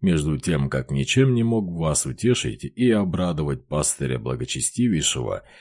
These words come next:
как приятным известием об истинно христианском расположении к нам людей, которых мы почитали еретиками и врагами опаснейшими,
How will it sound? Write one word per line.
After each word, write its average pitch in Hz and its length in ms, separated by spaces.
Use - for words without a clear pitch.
как 80 200
приятным 110 580
известием 82 720
об - 240
истинно 113 480
христианском 67 960
расположении 92 840
к - 100
нам 76 220
людей, 64 500
которых 80 500
мы 73 180
почитали 65 580
еретиками 62 840
и 131 140
врагами 95 500
опаснейшими, 67 1120